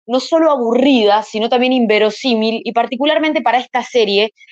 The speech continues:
ponen algún, algún que otro personaje que ya hemos visto previamente en otras series como medio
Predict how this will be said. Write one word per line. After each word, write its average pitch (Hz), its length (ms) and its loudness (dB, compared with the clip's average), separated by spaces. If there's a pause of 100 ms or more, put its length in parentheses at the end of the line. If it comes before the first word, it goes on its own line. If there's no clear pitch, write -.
(220)
ponen 302 440 2
algún, 233 760 0
algún 196 360 0
que 247 120 0
otro 240 220 0
personaje 220 560 -2
que 170 120 -10
ya 214 200 -2
hemos 214 240 -4
visto 247 340 -4
previamente 214 600 0
en 180 80 -6
otras 233 260 -2
series 269 280 0
como 214 220 0
medio 226 460 2